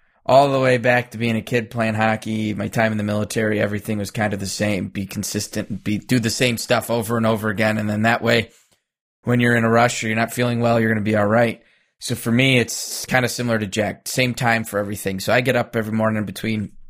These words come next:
four thirty and five thirty. Uh, there's a little room there. It was snowing today. I mean, the roofs have, the roofs have snow on them out here. I mean, I've got snow and my,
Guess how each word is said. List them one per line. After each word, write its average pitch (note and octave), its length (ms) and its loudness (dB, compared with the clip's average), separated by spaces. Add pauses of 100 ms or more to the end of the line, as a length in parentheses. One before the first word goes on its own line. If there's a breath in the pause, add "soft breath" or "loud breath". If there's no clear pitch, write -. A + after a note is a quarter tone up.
(720)
four C3 240 2
thirty B2+ 240 4
and A2 100 -2
five A#2 260 2
thirty. A2 380 -2 (520 soft breath)
Uh, F2+ 160 -4
there's B2 200 0
a B2 40 -2
little A2 200 0
room A2 300 2
there. A2 240 4
It - 100 0
was C3+ 180 2
snowing B2+ 420 2
today. G2 220 -4
I A2 60 -2
mean, B2 140 -4
the C3 60 -2
roofs D3 340 2
have, C3 220 0 (760 soft breath)
the C#3 80 2
roofs F3 260 4
have C3+ 160 0
snow B2+ 320 4
on G#2+ 180 0
them E2+ 200 -6
out C#2+ 120 -6
here. D#2+ 300 -6
I A2+ 80 0
mean, A#2+ 140 2
I've C3+ 100 2
got C#3+ 160 2
snow C3 280 0
and B2 80 0
my, A2+ 200 0